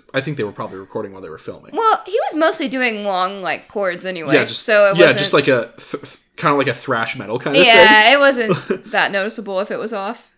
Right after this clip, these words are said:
Speaker 1: Exactly. Um, and then I think the scene where he actually fights Max with the guitar, that was, that all looked like what he was playing is what we were hearing, <laughs>
Speaker 2: <laughs>
Speaker 1: which was very cool. Huh.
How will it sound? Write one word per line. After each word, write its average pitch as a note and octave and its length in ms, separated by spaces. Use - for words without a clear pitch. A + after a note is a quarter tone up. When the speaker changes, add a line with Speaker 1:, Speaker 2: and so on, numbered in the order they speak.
Speaker 1:
Exactly. A#2+ 760
Um, C#3 420
and E3 200
then F3 260
I D3 120
think C4 200
the F#3 60
scene F#3 340
where C#3+ 120
he D3 120
actually C3+ 280
fights B2 420
Max B2+ 380
with C3 180
the B2 80
guitar, A#2 400
that A#2+ 220
was, A2+ 180
that D#3 180
all D3+ 200
looked C3+ 220
like A#2+ 140
what C3 160
he C#3+ 80
was B2 160
playing A#2 320
is A2+ 100
what A#2+ 160
we B2 100
were B2 140
hearing, D3 480
<laughs> - 240
Speaker 2:
<laughs> - 140
Speaker 1:
which C#3+ 180
was C#3 160
very D3 460
cool. - 460
Huh. D#3 440